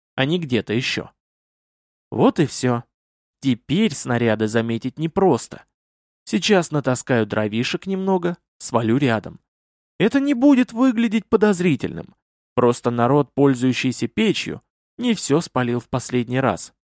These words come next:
Да и кто в этом мире будет ждать сюрпризов от обычного огня? Когда загорится, уже точно никто ничего не увидит. А если и разглядит снаряды в пламени, то примет за камни.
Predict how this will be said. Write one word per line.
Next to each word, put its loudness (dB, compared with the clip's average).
Да 4
и 6
кто 4
в 2
этом 0
мире 0
будет 0
ждать 0
сюрпризов -4
от 0
обычного 2
огня? -2
Когда 4
загорится, 2
уже 0
точно 0
никто 0
ничего -2
не -4
увидит. -6
А 2
если 2
и 6
разглядит 0
снаряды 0
в -16
пламени, -2
то 0
примет -2
за 2
камни. -2